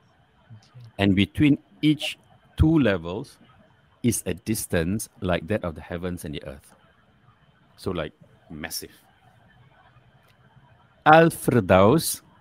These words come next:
is the highest level from which four rivers of paradise flow and above which is the throne of Allah.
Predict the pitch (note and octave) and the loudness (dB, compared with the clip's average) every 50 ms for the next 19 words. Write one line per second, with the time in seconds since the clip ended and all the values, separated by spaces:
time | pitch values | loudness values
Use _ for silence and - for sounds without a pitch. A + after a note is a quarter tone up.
0 | _ _ _ _ _ _ _ _ - G#2 F2 D#2+ F2+ F2+ - - - - A2+ A#2+ | _ _ _ _ _ _ _ _ -10 -10 -10 -8 -8 -10 -10 -10 -8 -2 0 2
1 | C3 C#3+ C#3+ B2+ - - F#2+ F#2+ G2 F#2+ E2 D#2+ D2+ C2+ C#2 C#2+ _ _ _ _ | 2 2 0 0 -2 -4 -2 0 0 0 0 -2 -8 -10 -12 -18 _ _ _ _
2 | _ _ _ _ _ _ _ _ _ _ - G#2 G2 G2 G2 G#2 A2+ A2 - - | _ _ _ _ _ _ _ _ _ _ -4 -4 -2 -2 -4 -6 -6 -8 -12 -20
3 | _ - A#2+ A#2 B2 C3+ C#3 C3 A2+ G#2+ F#2+ G#2+ A2 G#2 - - - - E2+ _ | _ -10 -6 -6 -6 -6 -6 -8 -8 -10 -8 -10 -10 -10 -12 -14 -18 -18 -18 _
4 | _ - G#2 F#2+ F#2 F#2 F#2 F#2 - - - _ - G2+ G2 F#2 F#2 F2+ F#2+ - | _ -12 -10 -10 -8 -8 -10 -12 -12 -16 -20 _ -10 -8 -6 -6 -6 -8 -8 -10
5 | - - E2 F2 E2+ D#2+ E2 F#2+ G2 F#2+ - - G2 F#2+ F#2 - - _ _ _ | -12 -14 -12 -12 -12 -10 -8 -8 -8 -8 -10 -12 -12 -12 -12 -12 -16 _ _ _
6 | _ _ _ _ - F#2 D#2 F2 D#2+ - - - F2 E2+ E2 D#2+ - - - D2+ | _ _ _ _ -16 -14 -12 -12 -14 -14 -12 -10 -10 -8 -8 -10 -12 -14 -16 -16
7 | C#2+ C#2 C#2 | -16 -20 -20